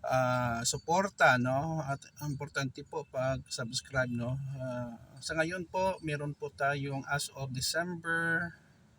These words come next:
twenty-one, ngayon po, twenty twenty-four, meron na po tayong eight thousand six subscribers sa channel ko. Merry Christmas po in advance and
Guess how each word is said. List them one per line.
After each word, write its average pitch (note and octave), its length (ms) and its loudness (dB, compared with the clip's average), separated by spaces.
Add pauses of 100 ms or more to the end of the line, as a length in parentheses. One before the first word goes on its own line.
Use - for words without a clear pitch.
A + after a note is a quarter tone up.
(880)
twenty-one, D3 680 0 (160)
ngayon C3+ 320 0
po, C#3 300 -2 (180)
twenty C3+ 240 -4
twenty-four, C3 480 -4
meron C#3 300 -2
na - 20 0
po C#3 160 -10
tayong C3 300 -2
eight D3 180 -6
thousand C#3+ 1080 0 (880)
six - 640 0
subscribers A#2+ 1200 0
sa B2 60 -6
channel A#2 400 0
ko. G#2+ 180 -8 (1200)
Merry C3 240 -2
Christmas C3 540 0
po D#3+ 240 -4
in C3 100 0
advance C#3+ 640 2
and C3 560 -2